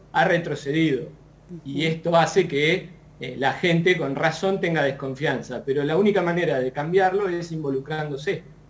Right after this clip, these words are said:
Speaker 1: y participando y formando parte de las distintas opciones, desde el lado que a uno más le guste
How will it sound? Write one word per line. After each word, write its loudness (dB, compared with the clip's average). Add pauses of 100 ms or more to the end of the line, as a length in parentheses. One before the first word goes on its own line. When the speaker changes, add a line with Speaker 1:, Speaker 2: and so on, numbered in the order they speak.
(300)
Speaker 1:
y 0 (420)
participando 0
y 2
formando -2
parte 2
de -2
las -4
distintas -2
opciones, 0
desde -4
el -4
lado 2
que -8
a -4
uno -4
más -2 (380)
le -2
guste 4